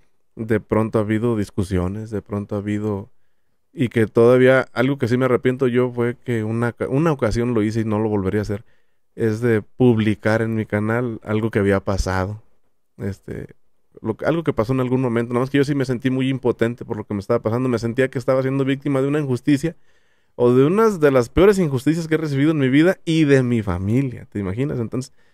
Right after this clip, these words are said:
como sí tenía que ver con el canal,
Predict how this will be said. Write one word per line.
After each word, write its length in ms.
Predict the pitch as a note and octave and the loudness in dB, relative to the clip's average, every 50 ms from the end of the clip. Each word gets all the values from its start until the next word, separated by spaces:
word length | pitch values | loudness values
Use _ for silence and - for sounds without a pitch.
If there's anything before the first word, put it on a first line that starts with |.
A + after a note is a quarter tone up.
| _ _ _ _ _ _ _ _ _ _ _ _ _ _ | _ _ _ _ _ _ _ _ _ _ _ _ _ _
como 220 | - D#3+ D#3+ D#3 C#3+ | 4 4 6 6 4
sí 140 | E3 G3 | 2 2
tenía 240 | F#3+ G#3 G3 G#3 G#3+ | 2 2 2 2 2
que 160 | G#3 - G#3 | 0 2 2
ver 160 | F#3+ G3 G3+ G3 | 2 2 2 2
con 380 | - G3+ G3 F3 D3 C3 B2 | 0 0 0 0 0 0 0
el 100 | A#2 A2 | -2 0
canal, 420 | - A#2 A2 A#2 C3 D#3+ E3+ E3+ | 0 0 0 2 0 -2 -2 -4